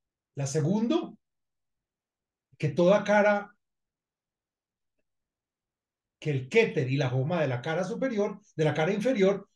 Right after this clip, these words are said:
van a subir al cuerpo de la cara superior. Y la tercera es que al subir la Zerampe al cuerpo de la cara superior,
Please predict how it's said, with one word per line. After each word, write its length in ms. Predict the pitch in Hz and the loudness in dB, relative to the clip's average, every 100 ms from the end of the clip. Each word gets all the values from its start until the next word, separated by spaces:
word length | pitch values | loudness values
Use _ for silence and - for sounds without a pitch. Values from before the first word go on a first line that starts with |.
| - | -6
van 220 | 135 160 | -2 0
a 40 | 196 | 0
subir 680 | - 170 185 294 302 - _ _ _ _ _ _ _ _ _ _ _ _ _ _ _ _ - | 2 2 4 4 2 -4 _ _ _ _ _ _ _ _ _ _ _ _ _ _ _ _ -4
al 240 | 156 131 | 0 0
cuerpo 420 | - 240 233 277 | 4 4 4 2
de 60 | 202 | 0
la 100 | 131 | 0
cara 180 | 147 135 | -4 -6
superior. 360 | 139 120 90 - _ _ _ _ _ _ _ _ _ - | -8 -12 -14 -20 _ _ _ _ _ _ _ _ _ -8
Y 120 | 214 | -2
la 160 | 254 | 0
tercera 680 | 262 269 220 208 202 202 - _ _ _ _ _ _ _ _ | 0 0 2 2 2 -2 -14 _ _ _ _ _ _ _ _
es 280 | 180 165 - | -2 -2 -2
que 340 | - 131 - _ _ _ _ _ _ _ _ _ _ _ - | -2 -2 -4 _ _ _ _ _ _ _ _ _ _ _ -6
al 180 | 147 | -2
subir 320 | 131 160 156 180 | -2 0 0 2
la 120 | 220 | 4
Zerampe 600 | 180 170 160 135 131 123 - _ _ _ | 4 4 4 0 -2 -4 -12 _ _ _
al 260 | - 160 143 | 0 0 2
cuerpo 680 | 185 185 156 - 214 196 - _ _ _ _ _ _ _ _ | 4 6 6 2 -6 -6 -14 _ _ _ _ _ _ _ _
de 180 | 156 139 | -4 0
la 200 | 135 127 | 0 -2
cara 280 | - 165 160 | -2 0 0
superior, 680 | 226 185 262 180 175 180 | -2 0 2 4 4 2